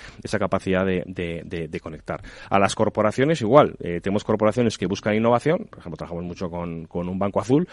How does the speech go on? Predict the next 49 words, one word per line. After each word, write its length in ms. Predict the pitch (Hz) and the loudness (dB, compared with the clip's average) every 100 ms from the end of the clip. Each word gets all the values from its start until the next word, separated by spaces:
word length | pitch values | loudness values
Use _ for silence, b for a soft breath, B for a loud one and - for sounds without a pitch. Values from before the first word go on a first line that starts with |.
| B B | B B
eh, 320 | 104 95 87 90 | 0 2 0 2
y 120 | 117 | 2
les 140 | 107 | 4
ayudamos 320 | 104 101 110 | 4 4 4
a 40 | 113 | 2
buscar 300 | 104 117 104 | 0 2 2
todo 240 | 123 123 | 4 6
innovación 540 | 123 120 113 104 120 123 | 8 8 6 6 2 4
a 20 | |
nivel 220 | 101 101 | 2 2
global, 360 | 101 120 95 95 | 6 6 6 2
¿no? 120 | 143 | 0
Dice, 160 | 92 | 2
"Oye, 100 | 107 | 0
buscamos 320 | 95 - 113 117 | 0 2 2 4
una 140 | 123 | 0
solución 640 | 120 117 110 131 123 127 B B B | 2 0 2 4 6 4 B B B
que 80 | 107 | 0
nos 180 | 104 - | 0 2
ayude 440 | 104 117 117 120 | 4 6 8 8
a 40 | |
reducir 400 | 107 104 98 113 | 8 4 2 2
el 60 | 107 | 2
credit 240 | 104 101 | 2 0
scoring, 760 | 101 - 110 113 117 113 117 113 | -2 4 4 6 4 2 0 -2
eh, 140 | 98 | -2
o 180 | 92 90 | 0 2
mejorar 340 | 101 98 110 | 0 2 4
el 40 | 110 | 4
credit 240 | 107 104 | 4 2
scoring 340 | 101 117 107 104 | 0 2 4 4
con 100 | 98 | 2
inteligencia 240 | 95 113 | 2 0
artificial 400 | 104 104 104 139 | 0 -4 2 2
en 60 | 120 | 6
Colombia". 360 | 117 113 76 - | 6 6 0 -6
Bueno, 140 | - 90 | -4 -4
pues 120 | 85 | -4
buscamos 260 | - 101 98 | 0 0 2
qué 80 | |
compañías 320 | 107 98 101 104 | 0 2 2 2
se 140 | - | -2
encajan 320 | 92 95 98 | -6 -4 -2
en 80 | 90 | -2
ese, 260 | - 95 - B B B | -2 -4 -4 B B B
en 120 | 92 | -4
ese 100 | 95 | -2
servicio, 420 | 92 82 90 80 | -2 -4 -4 -4
¿no? 120 | 90 | -4